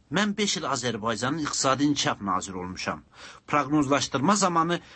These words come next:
məlum olurdu ki, hər il dövlət büdcəsindən ən azı üç milyard manat yayındırılır. Özü də buna daha çox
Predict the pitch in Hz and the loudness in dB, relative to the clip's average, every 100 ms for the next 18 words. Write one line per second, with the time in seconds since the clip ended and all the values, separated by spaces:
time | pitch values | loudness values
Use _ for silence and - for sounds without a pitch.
0 | - 147 165 214 202 196 185 - 185 160 | -6 -2 0 2 2 2 0 -2 0 2
1 | 196 220 196 160 143 170 165 - 135 - | 2 2 0 2 2 2 0 -4 -8 0
2 | 120 - 117 139 165 - - _ 226 214 | 2 2 2 2 0 -6 -20 _ 2 4
3 | 175 165 - 202 - 156 135 131 110 110 | 2 -2 -4 -6 -4 -2 2 2 2 4
4 | 113 123 127 127 120 113 107 101 101 92 | 4 4 2 0 0 0 -2 -2 0 -2
5 | - 151 170 208 214 196 151 143 170 - | -2 -2 0 2 2 2 2 4 4 2
6 | 165 196 208 202 | 0 0 0 0